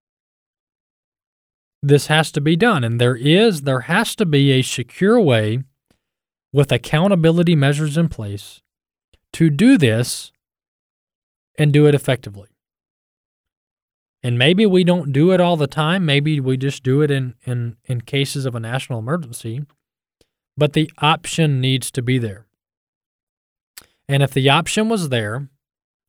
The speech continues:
then Congress could be utilizing this tool right now.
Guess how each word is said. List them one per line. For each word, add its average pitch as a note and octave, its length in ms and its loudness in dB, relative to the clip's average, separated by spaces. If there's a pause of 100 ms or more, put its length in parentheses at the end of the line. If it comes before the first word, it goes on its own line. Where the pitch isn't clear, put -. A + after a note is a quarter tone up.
(580)
then C#3+ 240 -2
Congress E3 600 -4
could C3 180 -6
be B2+ 100 -2
utilizing B2+ 840 0
this A2+ 500 -10 (240)
tool C#3 500 0 (880)
right B2+ 260 -2
now. A3 320 -2